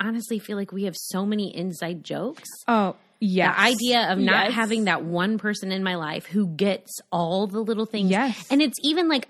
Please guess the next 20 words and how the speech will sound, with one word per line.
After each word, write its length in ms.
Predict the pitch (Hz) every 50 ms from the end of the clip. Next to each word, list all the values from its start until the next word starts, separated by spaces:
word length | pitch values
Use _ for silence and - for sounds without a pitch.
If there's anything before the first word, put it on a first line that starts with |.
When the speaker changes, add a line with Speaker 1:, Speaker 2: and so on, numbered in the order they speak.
| - -
Speaker 1:
I 100 | 226 294
don't 180 | 320 339 311 -
even 280 | 262 262 247 220 208 190
realize 400 | 226 254 269 240 220 208 208 170
that 120 | 170 180
it's 160 | 185 170 -
an 120 | 175 170 -
inside 420 | - 247 233 202 - 190 180 165
joke 260 | 156 190 196 190 -
anymore. 380 | 175 170 160 156 156 156 160 156
It's 100 | 120 170
Speaker 2:
Right. 120 | 196 185
Speaker 1:
just 160 | 226 220 -
part 220 | - - 214 214 202
of 60 | 175
my 200 | 180 170 160 160
vernacular. 220 | 147 151 156 190
Speaker 2:
Something 280 | 233 240 220 - 226 220
that, 320 | 208 196 185 202 208 -
yes. 240 | 196 190 165 - -